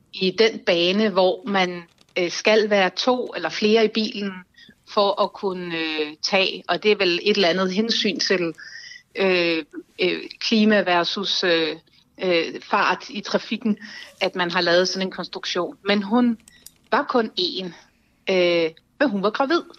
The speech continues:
Mm. Og, øh, det hun så gjorde, det var, øh, tror jeg, tiltænkt fra hendes side som en provokation,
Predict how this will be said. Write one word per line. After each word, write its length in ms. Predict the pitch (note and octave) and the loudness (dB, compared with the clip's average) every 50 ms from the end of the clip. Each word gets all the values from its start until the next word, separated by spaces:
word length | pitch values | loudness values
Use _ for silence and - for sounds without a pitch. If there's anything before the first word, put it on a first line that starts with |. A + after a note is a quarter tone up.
| _ _ _ _ _ _ _ _ _ _ _ _ _ _ _ _ _ _ _ - - - - _ | _ _ _ _ _ _ _ _ _ _ _ _ _ _ _ _ _ _ _ -16 -16 -16 -18 _
Mm. 60 | F3 | 0
Og, 240 | G3 G3 G3 F#3+ F#3 | 2 4 6 6 6
øh, 180 | F3 E3+ E3+ E3+ E3+ | 4 4 2 0 2
det 140 | B3+ C4 B3+ | 0 2 2
hun 140 | - C4+ A#3+ | 4 4 4
så 200 | - - A3 G#3 | 4 4 2 0
gjorde, 500 | G#3 - A3 G3+ F#3+ F#3+ G#3 A#3+ B3+ B3+ - | 2 0 0 0 2 2 2 2 2 2 2
det 140 | A#3 A3 F3+ | 0 0 2
var, 420 | F3 E3+ F#3 G#3 A3+ A#3 G#3+ G#3+ - _ - | 2 2 2 2 0 -2 -4 -8 -12 _ -4
øh, 440 | G3+ F#3+ F3 E3+ D#3+ - - - - - _ _ _ _ _ _ _ - - | -2 -2 0 0 -2 -4 -6 -8 -12 -16 _ _ _ _ _ _ _ -10 -8
tror 220 | - - F#3+ E3 | -2 0 2 2
jeg, 120 | E3+ F3 | 2 0
tiltænkt 440 | - - - B3 B3 - B3+ - - | 0 -2 -2 -2 0 -2 -2 -2 -2
fra 60 | - | -2
hendes 260 | G3 F#3 G#3 A3+ A#3+ A#3 | 0 2 2 2 2 2
side 200 | - A#3 A3+ A3 | 0 0 -2 0
som 140 | - A3+ | 0 -2
en 80 | G#3 G3 | -2 -2
provokation, 640 | - - F#3 F#3 - G#3 G3 - - C4+ C#4+ C4+ | -4 -6 -8 -6 -4 -2 -2 2 2 2 2 0